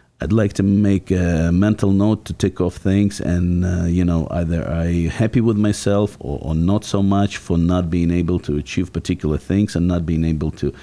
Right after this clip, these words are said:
to, uh, you know, do something, uh, positive or something, you know, that I'm proud of, or, you know, but it's gotta be something. You cannot just go through terms, uh, through life, uh,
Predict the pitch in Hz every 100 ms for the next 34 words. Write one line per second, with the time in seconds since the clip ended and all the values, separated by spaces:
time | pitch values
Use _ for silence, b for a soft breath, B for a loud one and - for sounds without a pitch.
0 | B B B - 85 78 50 65 71 71
1 | 69 57 - 98 76 78 78 107 - 107
2 | 104 107 107 107 76 64 85 80 - 98
3 | 98 92 101 87 - 82 82 82 80 B
4 | B B - 80 90 82 69 B B B
5 | - 90 85 90 85 - - - - 107
6 | 98 98 101 - - 78 73 80 80 -
7 | 87 101 - B - 127 123 156 123 196
8 | 156 - 131 127 120 110 110 107 101 120
9 | 147 131 113 98 90 101 104 - - 98
10 | 95 90 - 98 101 101 - - 80 69
11 | - - 101 98 92 90 90 90 - -
12 | 85 85